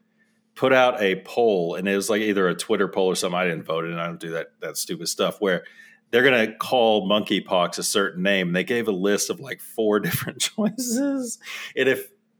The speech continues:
folks out there haven't seen this yet, the choice that was selected was schlong covid.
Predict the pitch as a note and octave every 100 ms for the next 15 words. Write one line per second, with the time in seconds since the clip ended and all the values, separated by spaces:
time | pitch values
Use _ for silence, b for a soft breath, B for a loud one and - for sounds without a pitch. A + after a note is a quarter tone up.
0 | _ _ - D3 D3 B3+ C3 - C3+ A2+
1 | A#2 F#2+ - - G#2 G2+ F2 E2 - F2
2 | E2 - _ _ _ _ _ _ _ A#2
3 | A2 - B2+ C3+ - G#2+ A2+ - A2 G2
4 | G2+ F#3+ A2 F#2+ F#2+ F2+ - - b b
5 | b - - - A#2 G2+ A#2 A#2 A#2 A2
6 | - G#2+ G#2 F2 D2